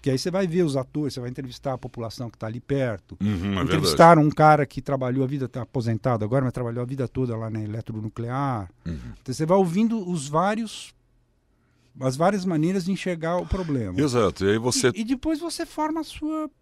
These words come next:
Speaker 1: a sua opinião, a sua
Speaker 2: Sim,
Speaker 1: posição
Speaker 2: que
Speaker 1: de
Speaker 2: é o
Speaker 1: maneira
Speaker 2: que deve ser feito, né?
Speaker 1: Claro.
Speaker 2: Quer dizer, você vai embasando. Porque também a gente não pode demonizar tudo, mas a gente tem que lembrar de Chernobyl, a gente tem que lembrar de Fukushima agora,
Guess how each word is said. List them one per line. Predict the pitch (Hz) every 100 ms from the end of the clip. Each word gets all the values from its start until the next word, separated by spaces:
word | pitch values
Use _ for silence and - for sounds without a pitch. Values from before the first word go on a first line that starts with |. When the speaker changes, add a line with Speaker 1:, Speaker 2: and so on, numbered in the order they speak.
| -
Speaker 1:
a | 214
sua | - 247
opinião, | 254 254 165 208
a | 170
sua | 143
Speaker 2:
Sim, | 143
Speaker 1:
posição | 135 147 160
Speaker 2:
que | 185
Speaker 1:
de | 165
Speaker 2:
é | 143
o | 139
Speaker 1:
maneira | 143
Speaker 2:
que |
deve | 175 175
ser | 196
feito, | - 175 143 92
né? |
Speaker 1:
Claro. | 87 87
Speaker 2:
Quer |
dizer, | 87 95
você | 101 113
vai | 95
embasando. | 95 127 107 95 85 64 - - 113 -
Porque | 110 135
também | 135 135
a | 156
gente | 156
não | 131
pode | 110 104 90
demonizar | 107 110 104 82 85 92 95 - - -
tudo, | 101 117 110 73 67 - - -
mas | 95 101
a | 98
gente | -
tem | -
que | 95 90
lembrar | 87 82 87 82
de | 78 73
Chernobyl, | - 113 117 95 92 76
a |
gente | 69
tem | 78
que |
lembrar | 90 87
de | 87
Fukushima | 123 123 - 113 131 80
agora, | 67 82 98 73